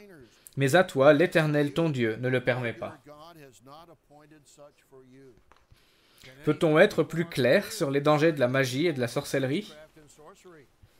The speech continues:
Pourtant, des millions d'adultes enseignent à leurs enfants qu'il n'y a rien de mal avec le personnage d'Harry Potter, qui pratique la magie et la sorcellerie. Le prophète Samuel déclara au roi Saül que la magie était un péché.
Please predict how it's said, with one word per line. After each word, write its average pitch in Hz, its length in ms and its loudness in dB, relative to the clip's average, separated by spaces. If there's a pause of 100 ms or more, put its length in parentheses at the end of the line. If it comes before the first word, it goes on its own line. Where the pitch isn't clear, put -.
(760)
Pourtant, 180 500 2
des 143 120 0
millions 196 320 2
d'adultes 160 480 2
enseignent 170 420 0
à 131 40 0
leurs 120 200 -4
enfants 160 400 -4 (240)
qu'il 147 160 -2
n'y 151 140 4
a 151 140 6
rien 143 220 0
de 156 80 -6
mal 151 260 2
avec 131 280 -4
le 139 100 0
personnage 147 600 0
d'Harry 131 220 0
Potter, 104 400 -6 (240)
qui 135 100 -6
pratique 143 440 -2
la 123 100 2
magie 135 360 0
et 131 100 -4
la 123 100 0
sorcellerie. 117 640 -8 (1120)
Le 143 80 0
prophète 196 380 2
Samuel 175 540 0
déclara 170 520 4
au 123 60 -2
roi 160 200 2
Saül 147 500 0
que 143 100 -2
la 131 240 0
magie 165 460 0
était 151 320 -2
un 160 40 0
péché. 180 460 -4